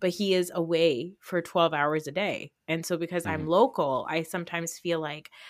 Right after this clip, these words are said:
Speaker 1: I, it's my responsibility to get all these things done because I'm the one that's, like, more available around the kids and stuff. And we're not even counting their, like, after-school activities and their homework.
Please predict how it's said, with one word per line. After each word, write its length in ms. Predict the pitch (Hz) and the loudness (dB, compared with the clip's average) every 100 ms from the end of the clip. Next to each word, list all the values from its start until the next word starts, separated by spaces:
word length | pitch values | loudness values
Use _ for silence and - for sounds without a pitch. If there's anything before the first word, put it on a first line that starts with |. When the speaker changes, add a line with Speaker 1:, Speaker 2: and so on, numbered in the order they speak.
| - - _ - | -20 -20 _ 2
Speaker 1:
I, 420 | 175 170 170 175 | 4 4 4 2
it's 180 | 175 175 | -4 -4
my 220 | 170 165 | 0 4
responsibility 800 | 165 165 170 160 160 160 143 139 | 4 2 -2 -4 -2 -4 -2 -6
to 60 | 151 _ 160 | -8 _ -2
get 160 | 165 | 2
all 100 | 151 | 2
these 200 | 139 143 | 0 -4
things 260 | - 202 185 | -2 0 0
done 180 | 165 139 | -4 -4
because 580 | 135 160 151 131 - - | -8 -10 -8 -8 -12 -6
I'm 220 | - 151 | -2 -2
the 120 | 151 156 | 0 -2
one 180 | 147 | -2
that's, 280 | 139 127 - | -4 -6 -8
like, 180 | 143 139 - | -8 -10 -10
more 400 | 165 156 151 151 | -8 -6 -6 -6
available 680 | - 147 139 139 143 135 120 | -6 -6 -6 -8 -10 -10 -4
around 260 | 143 139 143 | -4 -4 -8
the 60 | |
kids 300 | - 143 - | -16 -18 -18
and 120 | - - | -20 -18
stuff. 320 | - - - _ _ _ _ _ _ _ _ _ _ - | -16 -16 -18 _ _ _ _ _ _ _ _ _ _ 0
And 100 | 247 | 6
we're 100 | 403 | 8
not 160 | 494 508 | 8 6
even 200 | 427 339 | 6 4
counting 400 | 269 202 208 202 | 2 2 4 4
their, 160 | 175 156 | 2 2
like, 180 | 139 - | 0 0
after-school 540 | 147 151 151 - 170 | -2 -2 -8 -2 0
activities 680 | 165 165 180 160 160 156 165 - - - _ | 0 -2 -2 0 0 0 -2 -12 -20 -20 _
and 160 | 160 147 | -6 -4
their 160 | 127 | -6
homework. 760 | 131 185 175 170 165 160 156 | -4 -2 0 0 0 0 -4